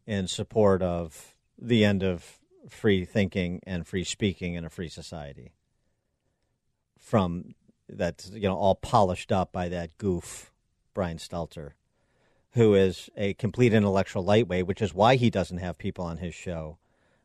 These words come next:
that differ from him. And,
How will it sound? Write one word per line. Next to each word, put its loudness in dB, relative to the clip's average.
that -2
differ 0
from -8
him. -10
And, 4